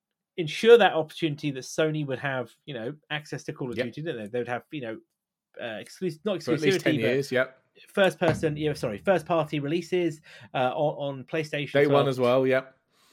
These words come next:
Speaker 1: Um, but he also now wants to get it out, didn't he, to the Switch?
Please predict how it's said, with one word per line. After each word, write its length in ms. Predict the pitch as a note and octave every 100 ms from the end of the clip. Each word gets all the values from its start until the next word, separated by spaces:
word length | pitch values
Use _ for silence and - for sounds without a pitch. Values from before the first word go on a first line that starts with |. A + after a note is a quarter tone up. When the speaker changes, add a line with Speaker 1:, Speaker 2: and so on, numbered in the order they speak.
| _ _ _ _ - -
Speaker 1:
Um, 300 | C3+ B2+ -
but 160 | F3+ D3
he 160 | G3 A3+
also 340 | C4+ - F#3
now 180 | D3+ D3
wants 280 | C#3+ D#3+ -
to 100 | C#3+
get 160 | D3+
it 80 | C#3+
out, 180 | C#3+ C#3
didn't 180 | C#3+ C3
he, 260 | A#2 A2+ - -
to 320 | D3 C3+ B2+ - -
the 60 |
Switch? 420 | D3+ F#4+ F4+ -